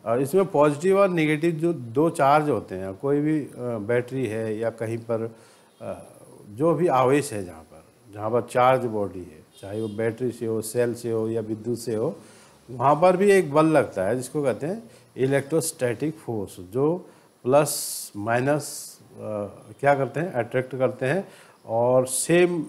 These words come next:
अ, अगर हैं, plus plus है, जो वो repel करेंगे, एक दूसरे से दूर हटने की कोश-, कोशिश करेंगे, ऐसा बल वहाँ पर भी लगता है,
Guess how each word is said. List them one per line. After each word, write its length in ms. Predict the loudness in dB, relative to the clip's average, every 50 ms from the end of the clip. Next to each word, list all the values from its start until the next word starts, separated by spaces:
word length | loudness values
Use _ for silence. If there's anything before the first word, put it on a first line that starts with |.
| -10 -10
अ, 320 | -8 -8 -8 -8 -10 -12 -18 -20 -20 -20 -20 -20 -20 -20 -20 -20 -20 -6 -2
अगर 260 | 2 4 4 4 2
हैं, 460 | 0 -2 -2 0 0 0 -2 -4 -2
plus 320 | 0 2 2 2 2 -2 -2
plus 280 | 2 4 4 4 2 0
है, 440 | -2 -2 -2 -4 -6 -12 -20 -20 _ _ _ _ -10
जो 180 | -4 -2 2
वो 120 | 2 2 4
repel 360 | 2 2 4 4 4 4 4
करेंगे, 400 | 2 0 -2 -2 -4 -6 -4 -4
एक 140 | -4 -4 -4
दूसरे 260 | -6 -8 -10 -10 -10
से 80 | -10 -10
दूर 320 | -10 -8 -6 -2 -2 -2
हटने 260 | -2 -2 -6 -10 -10
की 120 | -8 -10 -10
कोश-, 640 | -10 -12 -16 _ -10 -10 -8 -10 -10 -14 -20 -16 -10
कोशिश 340 | -8 -8 -8 -8 -10 -12 -12
करेंगे, 300 | -14 -14 -14 -14 -14 -14 -14 -12
ऐसा 260 | -10 -10 -6 -4 -4 -4
बल 220 | -2 -4 -6 -6
वहाँ 220 | -6 -6 -8 -8
पर 240 | -8 -8 -8 -8 -8
भी 80 | -10 -12
लगता 320 | -16 -16 -20 -20 -20 -20
है, 60 | -20